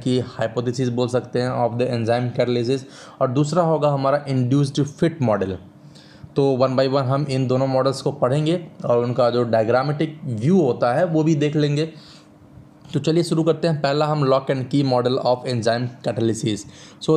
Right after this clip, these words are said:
there are number of cavities present on the surface of colloidal particle of enzymes। एंजाइम्स के सरफेस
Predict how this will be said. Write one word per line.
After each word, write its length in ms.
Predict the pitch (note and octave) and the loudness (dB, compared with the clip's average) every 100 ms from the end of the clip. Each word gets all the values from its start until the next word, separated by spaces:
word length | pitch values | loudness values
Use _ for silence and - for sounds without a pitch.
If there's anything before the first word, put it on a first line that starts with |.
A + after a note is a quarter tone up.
| D3 | 2
there 140 | D#3+ | 2
are 80 | E3+ | 2
number 360 | C#3+ C#3 D#3 E3+ | 2 2 2 2
of 120 | E3+ - | 0 0
cavities 420 | C#3 C#3+ D3 D#3 D#3 | -2 0 2 0 0
present 400 | C#3 A2+ C#3+ D3 C#3 | -2 0 0 0 -2
on 120 | C3+ | -2
the 60 | C#3 | 0
surface 420 | C#3+ A#2+ C#3+ C3 C#3 | 0 -2 -2 -2 -2
of 100 | C3+ - | -2 -2
colloidal 400 | B2 A#2+ A#2+ C3+ - | 0 0 0 -2 0
particle 420 | A#2 A#2 B2+ C3+ | -2 -2 -2 0
of 240 | C3 B2 B2+ | 0 0 -2
enzymes। 520 | A#2+ A#2 A2+ G#2+ G2+ - - - - | -2 0 0 -2 -6 -12 -20 -20 -6
एंजाइम्स 460 | C3 B2 C3 D#3 D3 | -2 0 0 -2 -2
के 120 | E3+ | 0
सरफेस 380 | D3 C3 D#3+ | 0 0 0